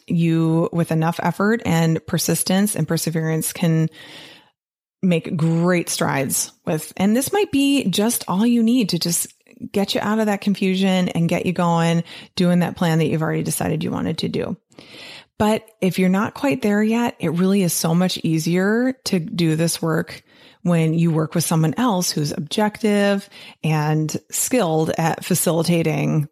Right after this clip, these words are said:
the process. It kinda, it's someone who doesn't let you use your excuses, kinda calls you on your B S a little bit. And that's what I do as a coach. I help you to develop this skill for yourself so that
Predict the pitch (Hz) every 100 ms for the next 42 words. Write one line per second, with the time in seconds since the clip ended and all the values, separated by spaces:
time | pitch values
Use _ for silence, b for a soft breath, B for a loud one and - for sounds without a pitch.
0 | - 165 - - - - 165 - - B
1 | B B - 165 170 175 170 - 180 -
2 | - 208 202 202 185 185 - - 175 -
3 | 180 175 170 165 160 B B 190 180 170
4 | 170 165 - 165 156 156 - 160 156 -
5 | 165 165 156 156 156 151 139 - - -
6 | - - - - B B B B 175 190
7 | 214 247 277 247 202 180 170 156 156 -
8 | - - - - - B B B B -
9 | 175 180 185 196 - 180 175 190 170 165
10 | - 165 160 - 165 170 165 165 196 -
11 | 170 - - 185 208 170 160 - 147 -
12 | 160 - - B B B - 190 175 165
13 | 160 156 -